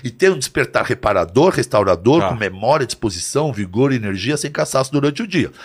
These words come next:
Speaker 1: Então, quem determina, normalmente jovens não precisam.
Speaker 2: Tá.
Speaker 1: Né? Mas eventualmente sob estresse, e nós, eu, mais idoso, já tem uma baixa produção de melatonina. Aliás, o que que é ser velho se não é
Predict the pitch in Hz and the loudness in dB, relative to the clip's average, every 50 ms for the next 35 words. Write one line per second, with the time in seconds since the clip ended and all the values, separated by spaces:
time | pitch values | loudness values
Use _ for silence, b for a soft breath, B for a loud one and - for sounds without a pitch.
0 | B B B _ - 104 113 - 180 208 208 202 196 - 175 147 139 147 143 131 | B B B _ -8 -6 -4 -2 -4 -2 -2 -4 0 0 0 0 0 0 -2 -2
1 | 120 - B B B B B B B B B - 123 131 139 131 123 117 143 143 | -2 -4 B B B B B B B B B -2 0 2 2 2 0 0 -2 -2
2 | - 135 104 - - 92 107 127 156 165 170 208 202 - 285 262 - - 208 170 | -2 -4 -2 0 0 2 2 2 0 -4 -4 -8 -8 -8 -6 -4 -4 -2 -2 -2
3 | 123 90 - - - _ _ _ _ - 107 92 82 - _ _ _ - - 95 | -2 -2 -4 -10 -16 _ _ _ _ -6 -6 -6 -6 -8 _ _ _ -14 -14 -14
4 | 101 B B B B B - 120 123 117 165 208 208 226 208 - 190 156 151 139 | -14 B B B B B -4 -4 2 2 2 4 4 0 0 0 0 0 0 -2
5 | - - 135 127 123 - - 104 98 92 82 76 - 120 110 107 107 120 123 113 | -2 -2 -2 -2 -4 -4 -2 0 0 0 0 -2 -6 -8 -8 -4 -2 0 0 2
6 | 101 92 - - - 113 110 95 73 65 78 95 90 85 - 98 87 73 107 131 | 0 -2 -4 -6 -4 -2 -2 -2 -2 -4 -6 -8 -6 -6 -8 -10 -4 0 2 2
7 | 170 185 143 123 123 196 208 - - - 123 - 117 113 107 104 - - - 107 | 2 2 0 -2 -4 -4 -4 -4 -4 -2 -2 -2 0 2 0 0 0 -4 -6 -6
8 | 104 87 - 104 95 95 98 98 95 90 - 95 92 104 120 - - - 208 185 | -6 -4 -6 -6 -6 -6 -6 -6 -6 -6 -6 -8 -8 -10 -12 -8 -6 -4 -2 -2
9 | 156 143 165 185 220 208 - - _ - 196 - - 302 - - - 156 120 - | 0 0 0 0 -2 -4 -8 -8 _ -4 -4 -4 -4 -6 -6 -2 0 0 0 0
10 | - - 120 101 92 87 107 143 151 139 107 92 95 85 B B B B B - | 0 0 0 0 -2 0 2 2 2 2 2 0 -6 -8 B B B B B -6
11 | - 143 135 143 131 120 107 92 | -4 -4 -4 -2 0 0 0 0